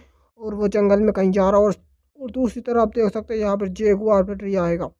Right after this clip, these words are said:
जो पेड़ों पे चढ़ा हुआ है। उसके बाद वो देखता हुआ जंगली सुअर को जो बच्चों के साथ जा रहा था अपने, तो अब ये वापस जाएगा। और यहाँ पर देख सकते हैं जंगली सुअर कितना ख़तरनाक लग रही है देखने में, उसके दांत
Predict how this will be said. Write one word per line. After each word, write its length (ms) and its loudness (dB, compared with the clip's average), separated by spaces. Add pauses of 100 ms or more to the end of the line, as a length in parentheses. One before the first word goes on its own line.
(420)
जो 80 -20
पेड़ों 360 0
पे 120 0
चढ़ा 200 -2
हुआ 300 2
है। 80 0
उसके 300 -6
बाद 220 -4
वो 120 -2 (380)
देखता 340 0
हुआ 220 4
जंगली 320 2
सुअर 280 -2
को 140 -4
जो 120 -6
बच्चों 360 -8
के 80 -6
साथ 180 -6
जा 180 -2
रहा 220 0
था 120 -10
अपने, 300 -14 (580)
तो 40 -12
अब 160 -10
ये 80 -2
वापस 280 2
जाएगा। 300 0
और 80 2
यहाँ 180 0
पर 140 -10
देख 180 -6
सकते 260 -12
हैं 60 -16
जंगली 280 -2
सुअर 200 -8
कितना 280 -16
ख़तरनाक 480 -12
लग 140 -8
रही 140 -8
है 120 -2
देखने 360 -4
में, 100 -4
उसके 220 -8
दांत 440 -6